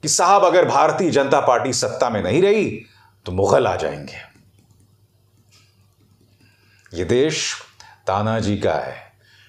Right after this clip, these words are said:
शिवाजी का है। मुगलों से डरना बंद कीजिए, मुगल मर खप गए। हम्म, उन काल्पनिक दुश्मनों से डरना बंद कीजिए।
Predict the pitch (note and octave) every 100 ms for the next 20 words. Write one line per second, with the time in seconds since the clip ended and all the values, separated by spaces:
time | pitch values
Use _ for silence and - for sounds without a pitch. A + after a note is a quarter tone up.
0 | _ - - C3 A#2+ C#3 D3+ D3+ B2 G#2+
1 | D2+ B1+ - - _ _ _ _ _ _
2 | - _ - G2 A#2 A#2 D3+ D#3+ C#3+ A2+
3 | A2+ B2 D#3 G2+ F2 A#2+ A2 G2+ F#2+ -
4 | A#1+ - - _ _ _ _ _ _ _
5 | _ G2+ A2+ A#2 D3 F3+ G#3 G3+ - -
6 | _ G2+ A2 C3 C3 - A2+ F2+ E2 A#1+
7 | - - _ _ _ - A2 B3 F3 E2
8 | - _ - - - - C#3+ B2+ C3 C#3+
9 | D3+ E3+ F3 A2+ C3 - C#3 D3 D#3+ -
10 | E3 F3+ F#3 - A2 A2+ C#3+ D3 E3+ C3
11 | G#2 D#3 E3+ E3 F3 D3+ G3+ A3